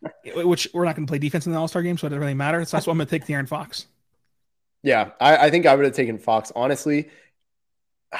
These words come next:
Speaker 2: I need, I need a bench big. I'm just gonna take him now. I love Bam Adebayo. And again, I'm going for all fun. Like, let's think about the lineup here where you get, like, Jokic leading a fast break with Anthony Edwards.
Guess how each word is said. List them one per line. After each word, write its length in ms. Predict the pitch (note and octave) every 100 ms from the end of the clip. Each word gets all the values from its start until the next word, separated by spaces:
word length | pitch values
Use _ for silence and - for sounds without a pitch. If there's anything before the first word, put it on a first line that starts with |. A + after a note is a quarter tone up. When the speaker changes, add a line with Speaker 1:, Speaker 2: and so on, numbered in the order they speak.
| - C#3
Speaker 2:
I 120 | C#3
need, 240 | D3+ D3 -
I 40 | C#3
need 220 | D#3 D#3
a 140 | B2
bench 440 | A2 - A#2 A2 G#2
big. 260 | G#2 A2
I'm 160 | G#2+ A#2
just 120 | A#2+
gonna 200 | B2 A2
take 180 | A2 G#2+
him 80 | G2+
now. 180 | F#2+ F#2
I 100 | G#2+
love 260 | G#2 G#2
Bam 180 | G2+ G2
Adebayo. 520 | F#2 F#2 F2+ F2+ F2+ -
And 220 | A2 G#2 - - -
again, 300 | D3 C3+ A#2
I'm 140 | A2+ D#3+
going 240 | F3 F3+
for 160 | - D3
all 200 | B2 B2+
fun. 460 | - G#2+ A#2+ B2+ _ _ _ C3
Like, 160 | A#2+
let's 200 | C#3+ D#3+
think 140 | G#3 G3
about 180 | F#3 F3
the 80 |
lineup 340 | C3+ B2 C3+ C3+
here 200 | C#3+ C#3
where 120 | A#2+
you 140 | G#2+ A2+
get, 320 | B2 A2+ -
like, 200 | G#2+ G2
Jokic 680 | G#2+ D#3+ D#3+ F3 D3 - D3+
leading 220 | D3 C#3+
a 40 |
fast 380 | C3 D3 C3+ -
break 240 | A2+ A2+ A2 _
with 220 | B2+ A#2 -
Anthony 400 | B2+ C3+ D#3+ C#3+
Edwards. 460 | B2 B2 B2 B2